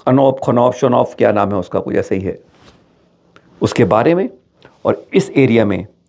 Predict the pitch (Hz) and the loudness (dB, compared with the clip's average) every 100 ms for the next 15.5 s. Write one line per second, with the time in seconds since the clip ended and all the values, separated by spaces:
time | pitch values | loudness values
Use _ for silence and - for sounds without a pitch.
0 | _ _ - 120 113 101 - 131 156 156 | _ _ -4 -2 0 -2 0 2 4 4
1 | 156 117 101 110 101 98 101 - 110 - | 2 0 0 -2 -2 -2 -2 -2 -4 -6
2 | - 92 92 92 - 104 - - - 90 | -2 -2 -2 -4 -4 -4 -6 -12 -8 -4
3 | 85 - - - - - - 170 _ _ | 0 0 -2 -8 -10 -10 -12 -12 _ _
4 | _ _ _ _ _ _ _ _ _ _ | _ _ _ _ _ _ _ _ _ _
5 | _ - - 135 196 196 190 - 147 - | _ -8 -2 2 2 0 -2 -2 -4 -2
6 | 156 123 113 113 135 135 - - _ _ | 0 2 2 0 0 0 -2 -6 _ _
7 | _ _ - - 110 110 87 - - - | _ _ -14 -2 2 2 0 -4 -8 -8
8 | 90 87 78 - _ - - 147 175 165 | -10 -8 -8 -10 _ -8 -2 0 0 2
9 | 131 131 - - - 240 240 - - _ | 2 2 0 -2 2 2 2 0 -8 _
10 | - 139 - - 127 143 120 110 - 123 | -6 -4 -4 -4 -4 -4 -6 -8 -2 0
11 | 110 - 147 185 202 - - - 107 107 | 2 2 4 4 2 0 -8 -2 -2 -2
12 | - 208 135 127 - 113 117 113 170 175 | -2 0 0 -4 -4 0 0 2 0 0
13 | - _ - 120 120 - 160 143 120 110 | -4 _ -2 0 0 -2 -2 -2 -2 -4
14 | 110 107 - 139 143 127 104 107 - - | -2 -4 -2 0 0 0 0 0 -4 -6
15 | 110 - 95 156 165 | -4 -2 0 0 -2